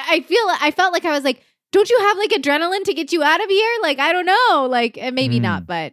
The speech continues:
Speaker 1: that was, that was the thought that I had. And then also I w-, thought that they were in there for a very long time without anybody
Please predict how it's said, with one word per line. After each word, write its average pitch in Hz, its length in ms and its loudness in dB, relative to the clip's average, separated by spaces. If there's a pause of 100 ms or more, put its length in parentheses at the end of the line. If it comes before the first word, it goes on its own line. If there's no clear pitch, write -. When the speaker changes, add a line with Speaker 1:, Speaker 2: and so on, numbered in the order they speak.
Speaker 1:
that 208 180 -4
was, 196 340 -12 (220)
that 247 160 0
was 226 100 -2
the 196 80 -14
thought 185 240 -6
that 160 100 -10
I 156 140 -6
had. 175 300 -8
And 220 140 -6
then 226 100 -4
also 220 320 -4
I 190 100 -4
w-, 185 160 -8 (140)
thought 185 240 -4
that 180 200 -8
they 190 200 -6
were 185 240 -8
in 202 160 -6
there 196 180 -8
for 190 160 -10
a 185 140 -10
very 190 400 -6
long 196 320 -10
time 185 340 -10
without 185 420 -8
anybody 185 680 -10